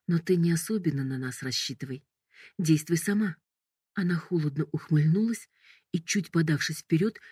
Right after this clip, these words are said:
все-таки сообщила главное, с чего, собственно, и стоило начинать. «Отец Микаэля, Лейт Эргай». Я удивленно моргнула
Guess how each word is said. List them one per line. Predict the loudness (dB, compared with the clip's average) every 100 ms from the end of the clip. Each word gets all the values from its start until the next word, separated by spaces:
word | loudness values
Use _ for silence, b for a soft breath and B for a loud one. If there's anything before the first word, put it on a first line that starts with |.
| B
все-таки | -6 -4 -4 -4 -2
сообщила | 0 -2 0 2 2
главное, | 2 2 4 2 0 B
с | -12
чего, | -6 -2 0 0
собственно, | 0 -2 -2 0 2 2
и | 0 -8
стоило | 0 2 4 4
начинать. | 2 2 2 0 -2 -14 _ _ _ _ _
«Отец | -2 0 -2 -2
Микаэля, | -4 -2 0 0 0 -2 -4 _ _ _ _ _
Лейт | 0 2 2 0 -8 0
Эргай». | 0 2 -2 -4 _ _ _ _ _ _ -4
Я | 2 4
удивленно | 4 2 2 2 2
моргнула | 2 2 2 4 0